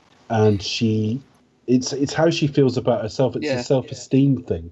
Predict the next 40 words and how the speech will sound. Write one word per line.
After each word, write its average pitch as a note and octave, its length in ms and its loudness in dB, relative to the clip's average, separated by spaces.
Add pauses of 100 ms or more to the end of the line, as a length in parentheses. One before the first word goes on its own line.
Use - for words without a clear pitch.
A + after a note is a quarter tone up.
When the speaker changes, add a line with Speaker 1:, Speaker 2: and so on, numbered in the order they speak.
Speaker 2:
Yeah, E3 140 0
it's, - 200 -4
it's, - 220 -6
it's F3+ 240 -12
not G3+ 160 -8
like, E3 380 -8 (200)
it's E3+ 200 -6
not F#3+ 100 -12
like E3+ 220 0
Speaker 1:
It's - 120 -12
Speaker 2:
when E3+ 80 0
Speaker 1:
not, E3+ 120 4
Speaker 2:
every E3 340 2
Speaker 1:
it's D#3+ 80 0
not, G3 240 2
it's E3 240 -2
not G3 220 2
an F#3 80 -2
objective D3+ 720 -6
view C#3 400 -2
on G#2+ 140 -4
women A2+ 300 -2
who A2+ 120 -2
can't A2 320 -6
have A2 240 -10
kids. A2 360 -4
It's A2 200 -10
a B2 60 -4
woman C3+ 380 2
who A#2 120 2
holds A#2+ 320 -2
herself A2+ 360 -6
to A2+ 160 -2
a A2 40 0
ridiculous A2+ 680 -4
standard. A#2+ 440 -2
Speaker 2:
It, - 160 -4 (120)
it's G3 240 -6
this, - 380 -10
um, F3 360 -2